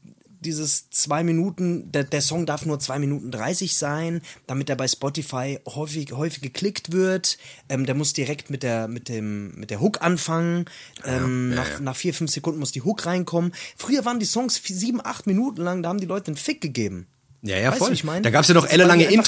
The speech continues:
Speaker 2: Intros und sowas,
Speaker 1: musikalische,
Speaker 2: weißt du?
Speaker 1: genau, ellenlange Intros, ellenlange Outros, da ist noch hinten was passiert.
Speaker 2: Ja.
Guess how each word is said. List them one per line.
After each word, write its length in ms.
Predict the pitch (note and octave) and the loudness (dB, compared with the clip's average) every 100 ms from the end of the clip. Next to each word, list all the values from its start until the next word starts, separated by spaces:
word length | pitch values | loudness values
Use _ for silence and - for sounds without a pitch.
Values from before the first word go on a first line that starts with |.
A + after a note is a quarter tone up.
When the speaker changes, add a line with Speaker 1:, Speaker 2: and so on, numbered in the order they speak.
| - | 4
Speaker 2:
Intros 200 | G2 F#3+ | 4 6
und 120 | G#3+ | 6
sowas, 80 | F3 | 4
Speaker 1:
musikalische, 360 | E3 A3+ G#3 | 4 2 4
Speaker 2:
weißt 80 | F#3+ | 2
du? 60 | D#3 - | 2 0
Speaker 1:
genau, 240 | A3+ D4 - | -2 -2 -2
ellenlange 420 | F#3 G3+ D3+ B2+ | 0 2 2 -2
Intros, 500 | B2 G3+ - F#3 F3+ | 0 0 0 -2 -2
ellenlange 460 | - C3 B2+ B2 - | -4 -6 -4 -6 -4
Outros, 560 | E3+ E3+ - E3 D#3+ | -4 -4 -4 -4 -4
da 80 | - | -6
ist 140 | - - | -6 -8
noch 120 | A#2 | -8
hinten 260 | E3 - | -10 -8
was 160 | D3 C#3+ | -6 -6
passiert. 540 | - C3 E3 E3+ D3+ C#3+ | -4 -4 -4 -4 -4 -6
Speaker 2:
Ja. 160 | E2 | -8